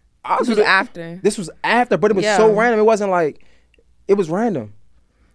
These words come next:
Speaker 1: So, like,
Speaker 2: Right,
Speaker 1: the,
Speaker 2: that's
Speaker 1: you, you,
Speaker 2: crazy.
Speaker 1: you're a Scorpio. You believe in, like, universe and, like, energy?
Speaker 2: No, yeah, I do.
Speaker 1: Yeah,
Speaker 2: I do.
Speaker 1: yeah, <laughs> yeah, I know, I
Speaker 2: <laughs>
Speaker 1: know. Scorpios love that shit. Like,
Speaker 2: <laughs>
Speaker 1: are you, um, is Jim, um, is, um,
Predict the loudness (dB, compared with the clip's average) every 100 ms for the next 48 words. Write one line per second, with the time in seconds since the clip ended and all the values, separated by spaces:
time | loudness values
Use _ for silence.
0 | _ -8 -4 -4 -4 -8 -10 -10 -12 -12
1 | -14 -10 -8 -4 -4 -2 -4 -4 -4 -4
2 | -4 -6 -6 -4 -4 -4 -6 -6 -8 -10
3 | -16 -6 -2 -2 -2 -4 -4 -4 -4 -6
4 | -8 -6 -2 0 2 2 2 2 4 4
5 | 4 2 2 4 6 6 6 6 4 2
6 | 0 -2 0 2 0 2 2 4 2 0
7 | -6 -2 -2 0 -2 -4 -10 -10 -20 _
8 | _ -4 -2 0 0 -2 -4 -8 -14 -20
9 | _ _ _ _ _ _ _ _ _ _
10 | _ _ -6 -6 -6 -4 -4 -4 -6 -6
11 | -8 -6 -6 -6 -8 -12